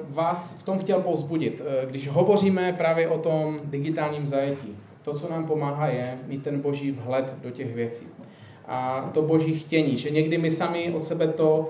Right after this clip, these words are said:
to nezvládneme a nedokážeme. A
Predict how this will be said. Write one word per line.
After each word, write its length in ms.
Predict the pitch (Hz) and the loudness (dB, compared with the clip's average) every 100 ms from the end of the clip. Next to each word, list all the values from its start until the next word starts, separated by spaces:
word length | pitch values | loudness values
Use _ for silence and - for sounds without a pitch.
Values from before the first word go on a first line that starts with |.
| - | -4
to 100 | 160 | 0
nezvládneme 640 | 160 165 160 170 147 120 117 | 2 4 4 2 2 0 -2
a 100 | 135 | 0
nedokážeme. 680 | 160 185 170 123 - 104 - - - - - - | 2 2 2 0 0 -4 -8 -16 -20 -20 -20 -10
A 520 | 131 127 127 127 143 | -6 -4 -4 -4 -6